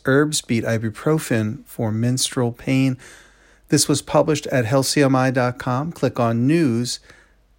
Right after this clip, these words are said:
and the February eighth, twenty nineteen publication of this article goes into the research. So let's take a look.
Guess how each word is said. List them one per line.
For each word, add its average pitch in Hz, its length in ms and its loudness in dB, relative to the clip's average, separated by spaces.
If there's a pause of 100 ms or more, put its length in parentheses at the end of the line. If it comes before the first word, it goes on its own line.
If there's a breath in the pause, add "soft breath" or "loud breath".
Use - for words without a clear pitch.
(160)
and 110 280 -2
the 113 140 -2
February 139 840 0
eighth, 143 400 -2
twenty 139 320 2
nineteen 117 480 -2
publication 117 880 -4 (480 soft breath)
of 107 120 -6
this 127 200 0
article 113 480 -2
goes 113 340 -4
into 113 240 -6
the 110 120 -6
research. 107 500 -6
So 139 140 -2
let's 202 240 0
take 185 180 -4
a 143 40 2
look. 104 220 0